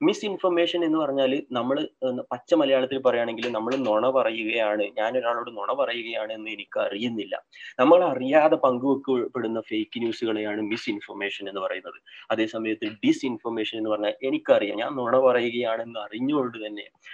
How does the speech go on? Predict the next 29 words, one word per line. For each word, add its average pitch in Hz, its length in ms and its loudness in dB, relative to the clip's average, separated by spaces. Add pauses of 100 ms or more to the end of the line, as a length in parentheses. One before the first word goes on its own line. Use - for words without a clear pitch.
(180)
അത് 113 140 4
ഡെലിബറേറ്റ് 127 760 0
ആയിട്ട്, 107 240 -4
ഇന്റൻഷനൽ 110 680 -2
ആയിട്ട്, 104 640 -6
ആ, 104 160 -2
ചെയ്യുന്നവരാണ്. 101 600 -4 (280)
നമുക്കറിയാം 196 440 -2 (120)
ഈ 131 260 -2
എല്ലാ 208 340 2
പൊളിറ്റിക്കൽ 123 560 -2
പാർട്ടിയും, 101 520 -4
അതിൽ 123 180 -2
ഒരു, 147 200 4 (120)
ഒരു 139 180 2
പൊളിറ്റിക്കൽ 151 560 -4
പാർട്ടി 127 340 0
എന്നൊന്നുമില്ല, 107 500 -6 (100)
എല്ലാ - 320 -4
പൊളിറ്റിക്കൽ 143 360 0
പാർട്ടികൾക്കും 123 680 -2 (280)
ഐ 117 80 -2 (120)
ടി 127 60 2
വിങ്ങുകളുണ്ട്. 117 600 -4
അവര് 113 360 0 (720)
പഴയ 120 180 0
പ്രസംഗങ്ങളിൽ 113 640 -2
നിന്നും 117 260 -4
മറ്റും, 113 340 -8